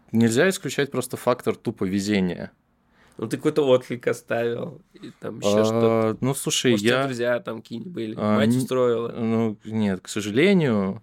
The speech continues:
Speaker 1: нет, пришлось, э, самому устраиваться. А, я, ну, понятно, да, увидел какую-то вакансию и, э, написал сопроводительное письмо.
Speaker 2: О,
Speaker 1: А,
Speaker 2: сопроводиловку написал.
Speaker 1: да, ну, я, э, это,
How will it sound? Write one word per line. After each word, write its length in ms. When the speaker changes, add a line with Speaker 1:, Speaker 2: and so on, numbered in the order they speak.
Speaker 1:
нет, 340
пришлось, 540
э, 460
самому 400
устраиваться. 680
А, 640
я, 160
ну, 160
понятно, 420
да, 140
увидел 360
какую-то 360
вакансию 500
и, 460
э, 380
написал 480
сопроводительное 640
письмо. 420
Speaker 2:
О, 180
Speaker 1:
А, 100
Speaker 2:
сопроводиловку 600
написал. 260
Speaker 1:
да, 460
ну, 180
я, 420
э, 640
это, 400